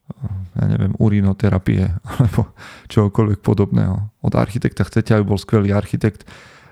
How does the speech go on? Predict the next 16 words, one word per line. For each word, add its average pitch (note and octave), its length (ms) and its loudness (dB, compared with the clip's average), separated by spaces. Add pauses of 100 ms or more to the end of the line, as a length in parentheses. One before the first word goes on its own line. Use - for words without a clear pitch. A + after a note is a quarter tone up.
(100)
ideálne G#2 460 2
sa G#2+ 100 -2
tomu G2+ 220 2
venoval G#2 480 2
celý G2+ 240 0
život G2+ 320 0
a F#2+ 120 2
bola F#2+ 140 0
to - 140 0
jeho G2 160 4
vášeň. G#2 480 0 (1300)
Nepotrebujete, G#2+ 640 2
aby G2 220 2
vám F#2+ 160 2
vedel G2 320 2
povedať, F#2+ 720 0